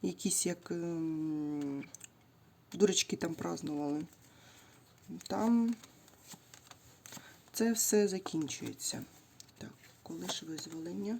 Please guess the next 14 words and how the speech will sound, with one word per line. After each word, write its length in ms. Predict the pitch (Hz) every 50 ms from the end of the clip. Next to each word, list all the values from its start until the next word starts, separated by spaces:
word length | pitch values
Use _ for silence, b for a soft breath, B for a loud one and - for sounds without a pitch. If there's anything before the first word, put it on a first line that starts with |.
| - B B B B B B B B - -
Чекають. 840 | - - 202 196 - - 156 160 160 165 165 180 196 - - - - - - - - - b b b b b b b b b b b b - - - - -
Шість. 840 | - - - - - - 92 175 170 - - - - 135 - - - - - - - - - - - - - - - _ - - - - - - - - B B B B B B B B B B
Ну, 320 | B - 285 226 196 190
так 180 | 196 - 415 415 - 539
уже, 460 | 508 508 - 415 349 254 202 180 175 - - - - - -
уже 280 | - 285 285 320 349
ось, 280 | 330 302 302 277 - -
ось, 220 | 262 247 - -
ось, 180 | 240 214 - - -
ось. 320 | - - - - - - B B B B B B
Дивіться, 440 | - 233 220 208 - - - 185 160 - - B B B B B B - 202 - -
по 640 | - 254 269 277 277 269 269 262 254 247 247 240 226 -
карті 680 | - 254 254 247 240 - - - 240 233 233 226 208 - -
зірка, 680 | 202 196 208 240 262 262 262 - - 196 175 170 160